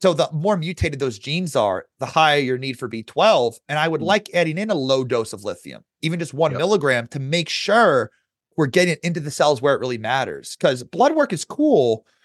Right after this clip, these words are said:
Speaker 1: but s-, considering there's mutations in how you absorb things into your cells,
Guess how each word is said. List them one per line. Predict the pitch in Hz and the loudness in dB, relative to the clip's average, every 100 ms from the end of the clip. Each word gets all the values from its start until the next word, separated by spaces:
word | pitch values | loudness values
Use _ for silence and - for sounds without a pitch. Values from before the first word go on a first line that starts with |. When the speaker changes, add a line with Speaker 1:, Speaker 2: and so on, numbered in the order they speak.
| _ _ _ | _ _ _
Speaker 1:
but | 185 180 | 0 0
s-, | - - | -8 -2
considering | 196 - 220 240 | -2 0 0 2
there's | 214 170 | 2 0
mutations | 175 - 151 175 - 151 127 | -2 -6 -2 -2 -2 -8 -8
in | |
how | 120 151 | -2 0
you | 139 | 2
absorb | 131 104 131 180 165 | -2 -2 2 2 0
things | 143 123 | -6 -8
into | 131 | -8
your | 113 | -8
cells, | 104 - 185 143 87 - | -4 2 4 4 0 -10